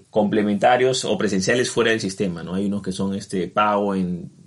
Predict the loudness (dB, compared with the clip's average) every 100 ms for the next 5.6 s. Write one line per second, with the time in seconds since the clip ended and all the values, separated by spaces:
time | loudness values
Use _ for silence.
0 | -16 -10 -6 -4 -6 -4 0 2 2 -2
1 | -2 -2 0 0 0 0 0 0 -2 0
2 | 2 2 -2 -4 -6 -6 -6 -4 -4 -4
3 | 0 2 2 2 -2 -4 -4 -4 -4 -6
4 | -4 -4 -4 -8 -8 -8 -8 -8 -4 -2
5 | -2 0 2 2 0 -2